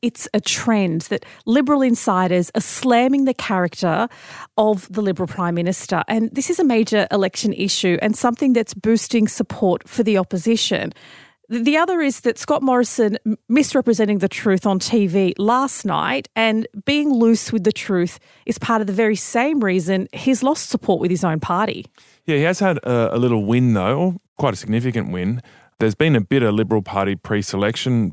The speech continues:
Speaker 2: battle, uh, which has been settled, uh, in the last twenty-four hours. So Scott Morrison installed a string of candidates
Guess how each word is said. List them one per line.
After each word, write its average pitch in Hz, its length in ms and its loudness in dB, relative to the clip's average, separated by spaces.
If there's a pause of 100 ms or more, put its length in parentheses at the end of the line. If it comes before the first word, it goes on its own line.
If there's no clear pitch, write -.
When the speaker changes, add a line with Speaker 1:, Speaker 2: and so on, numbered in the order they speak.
Speaker 2:
battle, 95 520 -4
uh, 92 160 -4
which 95 180 -2
has 98 120 -8
been 95 380 -2
settled, 104 580 -2
uh, 90 120 -8
in 87 100 -4
the 90 80 -4
last 90 240 -4
twenty-four 92 420 -2
hours. 87 320 -2
So 101 240 2 (500)
Scott - 360 -2
Morrison 104 760 0 (140)
installed 117 640 2
a 120 80 2
string 117 320 2
of 101 100 0
candidates 113 760 0